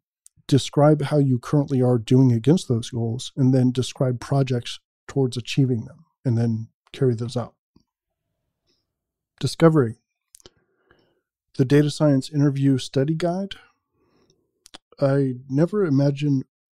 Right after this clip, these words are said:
myself writing this, but now it seems far more likely than ever that there are aliens here on Earth. It's a weird sentence to say. Over the last few years, there have been multiple mainstream stories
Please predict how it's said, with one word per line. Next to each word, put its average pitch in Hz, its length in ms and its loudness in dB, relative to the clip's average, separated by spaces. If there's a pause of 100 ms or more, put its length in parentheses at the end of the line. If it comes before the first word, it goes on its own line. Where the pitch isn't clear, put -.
(140)
myself 127 420 -2
writing 151 300 4
this, 120 380 -8
but 135 100 0
now 165 160 2
it 180 40 -8
seems 143 300 0
far 170 260 -2
more 202 220 -2
likely 139 380 -2
than 120 220 -4
ever 120 460 -6 (1400)
that 135 200 0
there 135 120 2
are 127 280 0
aliens 131 800 0 (120)
here 131 280 0
on 123 160 -2
Earth. 147 420 -8 (1500)
It's - 120 -18
a 139 40 -12
weird 123 460 -4
sentence - 560 -10
to 127 100 -10
say. 120 440 -6 (1160)
Over 151 140 4
the 143 60 0
last 143 200 0
few - 160 -4
years, 123 480 -2
there 120 120 0
have 120 120 0
been 123 180 4
multiple 139 440 2
mainstream 131 640 2
stories 123 580 -2